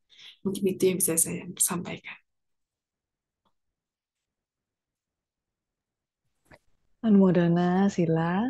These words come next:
Speaker 2: Semoga kita bisa melatih hati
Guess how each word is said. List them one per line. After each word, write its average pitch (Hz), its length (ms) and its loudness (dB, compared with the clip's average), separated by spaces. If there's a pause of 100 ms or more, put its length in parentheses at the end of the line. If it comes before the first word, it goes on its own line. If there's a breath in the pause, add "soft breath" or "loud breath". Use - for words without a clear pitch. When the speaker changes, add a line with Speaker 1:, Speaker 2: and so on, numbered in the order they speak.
(140)
Speaker 2:
Semoga 180 720 6
kita 170 240 -2
bisa 165 320 0
melatih 165 560 0 (960)
hati 180 320 4